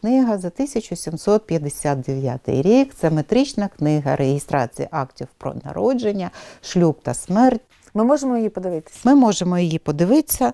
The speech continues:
Speaker 1: Найстаріша метрична книга, що зберігається в Державному архіві області, це метрична книга реєстрації актів про народження, с-,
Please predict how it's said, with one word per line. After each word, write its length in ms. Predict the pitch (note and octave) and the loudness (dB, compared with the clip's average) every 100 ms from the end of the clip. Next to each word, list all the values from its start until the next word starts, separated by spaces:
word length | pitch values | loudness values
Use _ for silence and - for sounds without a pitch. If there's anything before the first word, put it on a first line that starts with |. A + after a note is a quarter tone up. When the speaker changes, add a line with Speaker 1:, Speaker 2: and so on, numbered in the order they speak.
| - | -4
Speaker 1:
Найстаріша 500 | A3 - C4 D#4+ C4+ | -6 0 0 2 4
метрична 540 | A#3+ A3 A#3 A3 G#3 G3+ | 4 4 0 0 -4 -6
книга, 360 | - E3 F#3 | -4 -2 -4
що 140 | - F#3+ | -4 -4
зберігається 600 | G3+ G3 G3 F#3+ F3+ E3 | -2 0 0 -2 -2 -6
в 20 | |
Державному 520 | E3+ - F3 F3 E3+ | -6 -4 -2 0 -2
архіві 360 | E3+ - F3+ G3+ | -4 -2 0 4
області, 460 | C#4 B3+ A#3 - - | 4 4 0 -4 -2
це 120 | C#4+ | 2
метрична 520 | B3+ - A3 - G3 | 2 2 -2 -2 -6
книга 380 | - B3 A#3 G3+ | 0 2 4 2
реєстрації 600 | F#3+ - G3+ F#3+ - - | 0 0 0 0 0 -2
актів 280 | F3+ - D#3 | -2 -4 -8
про 180 | - E3+ | -4 0
народження, 500 | F3 F3 E3 D3+ C#3+ | 2 2 2 0 0
с-, 140 | - | -2